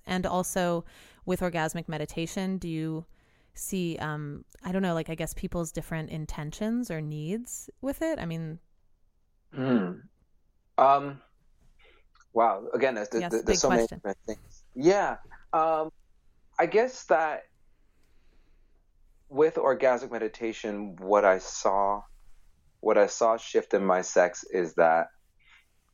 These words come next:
Speaker 2: um, uh, I f-, I found that I didn't need to have, I didn't need to climax as often.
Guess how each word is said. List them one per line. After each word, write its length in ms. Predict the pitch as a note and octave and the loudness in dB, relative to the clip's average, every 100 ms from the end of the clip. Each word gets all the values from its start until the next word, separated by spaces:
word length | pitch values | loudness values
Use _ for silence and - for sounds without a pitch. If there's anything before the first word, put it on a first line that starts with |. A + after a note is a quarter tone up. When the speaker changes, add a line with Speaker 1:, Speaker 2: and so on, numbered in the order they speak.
| _ | _
Speaker 2:
um, 420 | G2+ F#2 F2+ F2+ - - _ _ _ _ _ _ _ - _ _ _ _ _ _ _ _ _ _ _ - | -2 -2 -4 -10 -14 -20 _ _ _ _ _ _ _ -20 _ _ _ _ _ _ _ _ _ _ _ -4
uh, 420 | G2+ G2 F#2+ F2+ - - - - - - | 0 2 2 0 -2 -10 -20 -20 -12 0
I 80 | A#2 | 0
f-, 240 | - - - - C3+ | 0 -10 -4 0 2
I 100 | B2 | 4
found 320 | D3+ D#3 D3+ | 2 0 0
that 80 | A2+ | -2
I 100 | A2+ | -2
didn't 260 | B2 B2+ | -6 -8
need 160 | A2+ G2+ | -10 -6
to 80 | G#2 | -2
have, 300 | G2+ F#2 F2+ | 2 2 2
I 60 | G#2 | 2
didn't 140 | A2 | 0
need 100 | A2+ | -2
to 60 | G2+ | -6
climax 540 | - F#2+ F#2 D#2+ - | 0 2 2 -4 -8
as 220 | - D#2 - | -6 -4 0
often. 300 | A#1 - | -2 -2